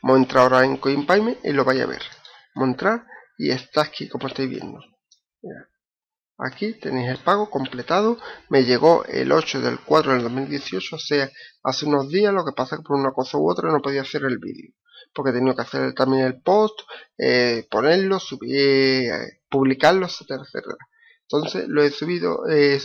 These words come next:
he hecho el vídeo el once del cuatro del dos mil dieciocho, pero bueno, ya está aquí y aquí lo tenéis, junto a todos los pagos. Ya este es mi tercer pago, eh, de la hermana, eh, Free Bitcoin también he conseguido varios pagos que han sido, me parece,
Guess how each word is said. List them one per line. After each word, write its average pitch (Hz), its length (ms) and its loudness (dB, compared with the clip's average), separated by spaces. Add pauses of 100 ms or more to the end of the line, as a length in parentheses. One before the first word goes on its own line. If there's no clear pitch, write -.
he 156 180 2
hecho 156 180 -2
el 165 80 -2
vídeo 175 220 -2
el 160 80 -2
once 151 300 -2
del 147 160 -2
cuatro 165 240 -2
del 156 100 -2
dos 143 80 -10
mil 131 160 0
dieciocho, - 380 -14
pero 123 160 0
bueno, 113 320 0
ya - 80 0
está - 140 -6
aquí 226 300 -4 (340)
y 143 160 4
aquí - 200 -2
lo 165 140 2
tenéis, 139 380 -4 (340)
junto 143 380 2
a - 20 -8
todos 143 160 2
los 160 140 4
pagos. 127 260 0
Ya 127 220 0
este 135 220 -4
es 139 40 0
mi 139 100 -2
tercer 143 360 -4
pago, 214 400 4 (320)
eh, 139 180 6
de 131 80 4
la 127 140 6
hermana, 135 920 2
eh, 139 140 0
Free 147 240 -4
Bitcoin 156 420 2
también 131 280 -4
he 135 60 -8
conseguido 147 500 -4
varios 131 340 -4
pagos 185 260 2
que 175 100 -2
han 156 100 -6
sido, 151 220 2
me 139 60 4
parece, 139 320 -2